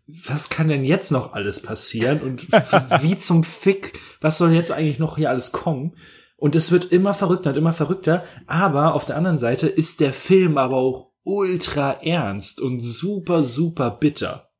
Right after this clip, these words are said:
Speaker 2: Das ist halt das Ding. Der, das ist das Ding. Und das ist der Spagat, den er so gut hinbekommt.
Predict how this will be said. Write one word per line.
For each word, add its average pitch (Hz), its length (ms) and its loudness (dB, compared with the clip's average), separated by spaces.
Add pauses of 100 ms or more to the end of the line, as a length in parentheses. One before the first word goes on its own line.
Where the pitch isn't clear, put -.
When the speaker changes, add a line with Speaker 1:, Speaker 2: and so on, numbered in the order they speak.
(260)
Speaker 2:
Das 160 180 4
ist 196 160 -2
halt 170 180 4
das 131 220 0
Ding. 131 320 0 (120)
Der, 135 140 0
das 160 240 -4
ist 185 200 -6
das 156 140 -4
Ding. 185 200 0
Und 127 80 0
das 151 120 2
ist 180 200 -6
der 165 80 2
Spagat, 143 640 2
den 143 140 0
er 139 60 2
so 135 120 -2
gut 131 160 -2
hinbekommt. 156 720 0